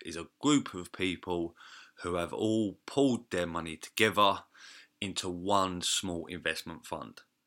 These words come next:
They all invest money into this fund, which is essentially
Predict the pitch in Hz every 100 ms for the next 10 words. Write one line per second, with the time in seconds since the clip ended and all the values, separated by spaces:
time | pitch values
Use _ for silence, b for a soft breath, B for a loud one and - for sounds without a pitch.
0 | - 82 87 87 82 80 117 127 - 113
1 | 113 110 80 92 - 78 87 - - 123
2 | 127 120 - B B B B B 98 -
3 | 85 80 78 78 113 127 123 127 120 120
4 | 113 104